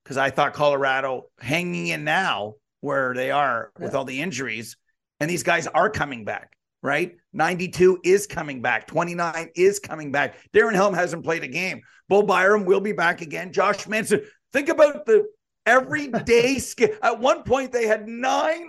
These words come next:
Speaker 1: of eighteen guys. That's, that's, that's injury
Speaker 2: <laughs>
Speaker 1: plague. Like the Jets are right now. The Jets
Speaker 2: Yep.
Speaker 1: have seven regular players of the eighteen out. That's a lot of Zizeech on the long-term or the I R, Craig.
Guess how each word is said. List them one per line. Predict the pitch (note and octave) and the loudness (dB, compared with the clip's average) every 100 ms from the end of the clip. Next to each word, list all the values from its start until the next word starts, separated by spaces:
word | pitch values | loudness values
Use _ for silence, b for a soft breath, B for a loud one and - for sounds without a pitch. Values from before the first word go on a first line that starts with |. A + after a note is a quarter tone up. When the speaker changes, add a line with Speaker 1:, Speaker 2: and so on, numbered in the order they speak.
| C4+ | -6
Speaker 1:
of | - - | -6 -6
eighteen | C4+ D#4+ - - D#4 D#4+ | -6 -8 -12 -16 -14 -10
guys. | C4+ A#3+ G3+ D#3 C3 - - _ _ - - B B | -4 -4 -4 -10 -16 -20 -20 _ _ -20 -20 B B
That's, | C4+ F4 - - _ | 2 2 0 -16 _
that's, | A3+ D4 - - _ _ | 2 2 2 -6 _ _
that's | F#3+ C#4+ - | 4 4 2
injury | A#3 C4+ G3+ A3 | -4 -2 -4 -2
Speaker 2:
<laughs> | G3+ | -2
Speaker 1:
plague. | D#3 B2+ | -4 -2
Like | G3 | 0
the | A3+ | 0
Jets | - D4 D#4+ B3+ | 2 4 4 4
are | A#3+ | 4
right | A#3+ A#3+ | 4 2
now. | A3 C4 A#3+ - _ | -2 -2 -2 -6 _
The | A3+ | 0
Jets | D4+ - | 2 4
Speaker 2:
Yep. | B3+ | 0
Speaker 1:
have | - | -2
seven | - - C#4+ E4+ E4+ | -2 4 4 4 0
regular | C4+ C4 B3+ D4+ D#4+ | 2 2 0 -6 -2
players | A#3+ G3 D3+ G3+ - b b - | 0 0 -2 -8 -10 b b 4
of | B3+ | 4
the | B3 C4+ B4+ | 4 -4 -2
eighteen | D#4+ - - E4+ D#4 - | -2 -2 -6 -6 -6 -4
out. | C4+ D4 G4+ - _ _ _ _ - | 0 2 0 -6 _ _ _ _ 0
That's | A#3 - | 0 0
a | E3 | -2
lot | E3+ F#3+ A3+ A#3 | 0 2 4 4
of | A#3 | 2
Zizeech | G#3 - E3 B3 B3+ - F#3+ | 0 -2 -2 0 -2 0 0
on | F3+ | 0
the | F3+ - b b | -4 -6 b b
long-term | D#3 G#3+ G#3+ G#3 G3+ G#3+ G#3 | 4 4 4 0 2 2 2
or | F#3 | 2
the | F3+ | 0
I | F#3 G#3 | 2 2
R, | G3 G#3 - | 4 4 2
Craig. | - C#3 G#2+ | -4 -6 -8